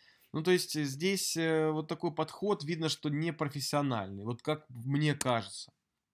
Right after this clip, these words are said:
Ребят, напишите, пожалуйста, в комментариях, как у вас было, что у вас появилось, не появилось. А есть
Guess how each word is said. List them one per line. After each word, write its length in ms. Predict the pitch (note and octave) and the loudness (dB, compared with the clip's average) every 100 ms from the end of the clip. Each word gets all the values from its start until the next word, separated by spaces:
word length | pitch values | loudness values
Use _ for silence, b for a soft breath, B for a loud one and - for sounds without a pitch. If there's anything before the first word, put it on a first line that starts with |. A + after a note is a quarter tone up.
| _ _ - | _ _ -4
Ребят, 260 | D3 C3+ | 0 0
напишите, 420 | A#2+ B2+ E3+ A3 F3 | 0 -4 -4 -4 -2
пожалуйста, 360 | C3 C#3 C#3 | -2 -2 -4
в 80 | A#2 | -6
комментариях, 680 | C3 C3+ C#3 F3 E3+ B2+ - | -2 -2 0 2 2 0 0
как 260 | D3 C#3+ A2+ | 0 0 -2
у 80 | |
вас 280 | A#2 B2+ A2 | 2 2 0
было, 400 | G#2 C#3 E3 C3+ | -4 -2 0 0
что 300 | A#2 - C#3 C#3+ | -2 -4 -2 0
у 100 | A#2+ | 0
вас 260 | A2+ B2 - - | 0 -2 -2 -6
появилось, 500 | A#2 A2+ C3+ D#3+ - | -4 -2 -2 -4 -4
не 80 | A2+ | -6
появилось. 640 | - A2+ C3 F3+ D3+ - b b b b | -4 -2 -2 0 0 -2 b b b b
А 180 | - G#2+ | -6 -4
есть 420 | A2+ B2 F3+ F3+ | -4 2 2 2